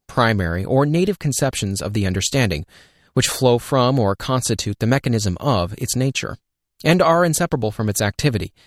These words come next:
and are hence for human thought universal and necessary, or a priori.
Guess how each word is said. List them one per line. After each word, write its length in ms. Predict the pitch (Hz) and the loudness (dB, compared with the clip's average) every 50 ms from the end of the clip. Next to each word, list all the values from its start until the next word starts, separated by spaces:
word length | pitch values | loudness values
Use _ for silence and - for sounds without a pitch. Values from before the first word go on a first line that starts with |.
| _ _ _ _ - | _ _ _ _ 0
and 220 | 139 147 147 147 | 2 2 2 4
are 200 | - 151 147 143 | 4 4 4 4
hence 380 | 117 - 220 226 147 117 113 - | 2 0 0 0 2 2 0 -2
for 200 | - - 127 117 | 0 2 2 2
human 300 | 104 - 113 101 92 87 | 2 0 -2 -4 -4 -2
thought 280 | - - 151 117 110 - - | 0 2 2 2 2 2 0
universal 580 | 143 139 139 127 175 170 151 - 113 98 104 82 | 0 0 2 2 2 0 0 0 0 -2 -2 -2
and 160 | 101 107 113 | -2 -2 -2
necessary, 540 | 123 135 - 127 - - - - - - - - _ _ _ _ _ _ - - | -2 -2 -2 -2 -2 -4 -4 -6 -6 -8 -10 -14 _ _ _ _ _ _ -12 -4
or 260 | - 127 127 135 147 - _ _ - | 0 0 2 2 0 -4 _ _ -6
a 140 | 127 110 | -4 -4
priori. 440 | - - 101 101 104 113 107 92 107 | -2 -2 -2 0 0 0 0 -2 -4